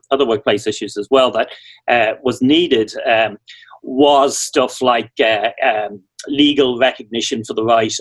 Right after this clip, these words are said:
of workers to be represented by a union in, in conflict with their employers. You can technically be a member of the union, but the union has no right to representation, so that doesn't mean anything. So what that mean, what that,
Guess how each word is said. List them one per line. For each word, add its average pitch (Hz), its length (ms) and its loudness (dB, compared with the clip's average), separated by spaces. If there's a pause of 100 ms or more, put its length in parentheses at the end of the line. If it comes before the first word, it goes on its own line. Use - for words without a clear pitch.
of 113 520 0 (120)
workers 120 360 -2
to - 100 -20
be 117 80 -4
represented 110 640 -4
by 110 120 2
a 110 80 0
union 113 520 0
in, 104 200 -14
in 113 200 -6
conflict 104 480 -6
with - 100 -20
their 104 100 -6
employers. 107 380 -4
You - 80 -12
can 117 160 -12
technically 107 440 -8
be 110 100 0
a 107 60 2
member 120 240 -2
of 104 60 -6
the 107 80 -4
union, 107 320 -2 (280)
but - 160 -2
the 120 80 -4
union 117 260 0
has 107 140 -6
no 113 140 0
right 107 220 0
to 117 120 -6
representation, 120 760 -4
so 110 140 -8
that 107 180 -2
doesn't 104 240 -12
mean 139 180 0
anything. 110 320 -6 (400)
So 170 120 2
what 165 100 2
that 196 180 2
mean, 196 220 0
what 165 180 -2
that, 208 220 -4